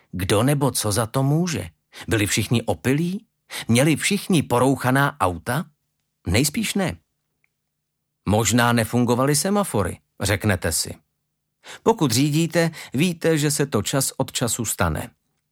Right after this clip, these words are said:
Vzpomínám si, jak kdysi na křižovatce Korunovační, Milady Horákové, Veletržní a vjezdu do Letenského tunelu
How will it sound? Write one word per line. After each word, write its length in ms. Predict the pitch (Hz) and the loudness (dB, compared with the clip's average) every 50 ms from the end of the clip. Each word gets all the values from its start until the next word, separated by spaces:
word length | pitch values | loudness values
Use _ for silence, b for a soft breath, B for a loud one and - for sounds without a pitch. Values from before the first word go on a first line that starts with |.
| _ _ _ _ _ B B B B | _ _ _ _ _ B B B B
Vzpomínám 600 | - - - 135 123 123 120 120 120 120 123 120 | -10 -2 2 2 4 4 4 4 2 2 2 2
si, 220 | - - 135 120 B B B B - | 0 0 -2 -2 B B B B 0
jak 180 | - 107 95 | 0 0 0
kdysi 420 | - 92 85 104 127 123 - - 104 | -2 -4 -2 -2 0 0 2 0 0
na 100 | 107 110 | 0 0
křižovatce 640 | 110 - - 135 117 127 123 131 127 - - 107 | -2 -2 -2 -2 0 0 0 -2 -2 -2 -4 -4
Korunovační, 960 | - - 117 117 120 123 127 123 127 127 - - - 131 127 127 127 131 131 B B - | 0 0 0 2 2 2 2 2 0 -2 -2 -2 -2 0 2 2 0 0 -2 B B 0
Milady 360 | 104 110 107 107 110 110 101 | 0 2 2 2 2 2 0
Horákové, 720 | 87 98 104 104 110 113 110 - 120 107 120 117 117 117 B B B B | 2 2 2 2 2 0 0 -2 -2 -2 0 0 -2 -2 B B B B
Veletržní 720 | 80 95 104 113 120 117 - 123 113 113 127 127 131 135 131 | -2 0 2 2 0 0 0 -2 0 2 2 2 2 2 0
a 140 | - 98 | 0 -2
vjezdu 400 | 90 95 104 113 123 110 110 110 | 0 2 0 0 0 0 -2 -2
do 120 | 90 98 110 | 0 0 -2
Letenského 580 | 120 120 - 123 120 - - - 131 104 95 | -2 -2 -2 -2 -2 -2 -2 0 0 0 0
tunelu 380 | 92 - 110 113 113 123 135 123 | 0 0 2 2 4 2 0 0